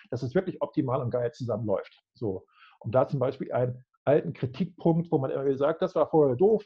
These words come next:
ne, und ein Update ist immer hakelig und wir hatten die Geschichten vorhin“, dass da was passiert. Da kann man auf jeden Fall diesen Jahr mit uns rechnen, dass wir da noch was zu verkünden haben und irgendetwas Cooles dort machen, was unseren Händlern dort helfen wird, da in Zukunft einfach an den Start zu kommen.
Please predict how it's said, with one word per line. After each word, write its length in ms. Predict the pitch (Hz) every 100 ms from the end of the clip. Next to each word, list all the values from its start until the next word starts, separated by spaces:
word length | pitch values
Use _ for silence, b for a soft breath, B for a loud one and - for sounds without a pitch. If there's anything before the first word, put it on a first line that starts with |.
| -
ne, 140 | 160
und 140 | 139
ein 40 | 123
Update 280 | - 143 139
ist 80 |
immer 180 | 143 120
hakelig 360 | 123 - 160 151
und 160 | 151 117
wir 80 |
hatten 140 | 131 143
die 80 | 123
Geschichten 360 | 143 139 - -
vorhin“, 280 | 127 127 127 b b
dass 80 | 120
da 160 | 131 131
was 160 | 120
passiert. 320 | 117 - 107 -
Da 80 | 120
kann 160 | 160
man 120 | 139
auf 120 | 123 147
jeden 180 | 156
Fall 100 | -
diesen 260 | 123 123 131
Jahr 160 | 117 123
mit 80 |
uns 160 | 120 104
rechnen, 220 | 160 160
dass 120 | 131 -
wir 60 |
da 80 | 110
noch 140 | 117
was 120 | - _
zu 40 |
verkünden 400 | - - 185 -
haben 240 | 127 135
und 140 | 127 -
irgendetwas 500 | 135 139 127 - -
Cooles 300 | 143 131 127
dort 160 | 120 -
machen, 300 | 113 123 - _ -
was 160 | 123
unseren 180 | 127 110
Händlern 240 | 123 139
dort 140 | 110 -
helfen 300 | 123 120 113
wird, 120 | 120 - b b
da 100 | - 127
in 80 |
Zukunft 300 | 127 131 123
einfach 260 | - 117 131
an 100 | 110
den 80 | 104
Start 260 | - 92
zu 60 | -
kommen. 200 | - -